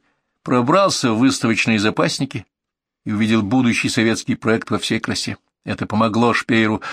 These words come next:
отчасти сгладить наезд советского павильона на немецкий, но только на время. Борис Иофан — автор окончательного проекта Дворца Советов наряду с Гольфрейхом и Щуко.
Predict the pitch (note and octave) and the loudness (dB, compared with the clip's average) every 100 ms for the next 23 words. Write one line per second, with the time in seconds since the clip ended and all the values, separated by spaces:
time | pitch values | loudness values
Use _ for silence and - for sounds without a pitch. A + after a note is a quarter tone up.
0 | - A2+ - G#2+ - G#2 F#2 A2 A#2 G2 | -6 -4 0 0 0 -2 0 2 2 0
1 | F#2+ - G2 G2 - G#2 G2 - F#2+ - | -2 0 0 0 0 -2 -2 -4 -8 -2
2 | F#2+ F2+ G2 F2+ - G2 F#2 F#2 - _ | 0 2 2 0 -2 0 0 -2 -6 _
3 | _ _ _ _ A2+ - - F#2+ F2+ F2 | _ _ _ _ -6 -4 -2 0 0 0
4 | E2 - _ _ _ _ _ _ _ _ | -2 -10 _ _ _ _ _ _ _ _
5 | _ _ _ _ _ _ _ _ _ _ | _ _ _ _ _ _ _ _ _ _
6 | _ D3 A3 F#3 F#3+ F3+ - G#3+ A3+ G#3 | _ 2 2 2 2 0 2 2 2 2
7 | F#3+ G3 - F#3+ D#3 E3 D#3 - F#3 F3+ | 0 0 0 0 2 0 0 2 0 2
8 | E3+ E3 D#3 E3 - B2+ C#3+ C3+ D#3+ D3+ | 0 2 2 2 0 0 0 0 -2 0
9 | D3+ A#2 G#2 G#2+ A#2+ G#2 G2+ G2 - _ | 2 2 0 -2 0 0 2 0 -2 _
10 | _ _ _ A2+ G2 A2+ G2+ - A2+ B2 | _ _ _ -4 2 4 2 2 2 2
11 | - D3 C#3 - _ - G2 - - - | 2 0 -2 -4 _ -8 -6 -4 -4 -4
12 | - G2+ | -4 -6